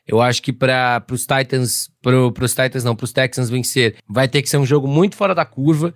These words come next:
né? Eu consegui gerar muita pressão e forçar o Joe Flacco a cometer erros, como ele cometeu no último jogo.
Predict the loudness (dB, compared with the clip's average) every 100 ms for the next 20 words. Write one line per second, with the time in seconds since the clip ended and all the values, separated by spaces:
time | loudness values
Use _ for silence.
0 | 0 2 2 2 0 0 0 2 2 2
1 | 2 0 -2 -4 -4 -2 -2 -2 -2 -2
2 | 2 2 2 0 0 0 2 0 0 -2
3 | 0 2 2 2 0 -2 -4 -2 -2 0
4 | -2 -4 -4 0 0 -2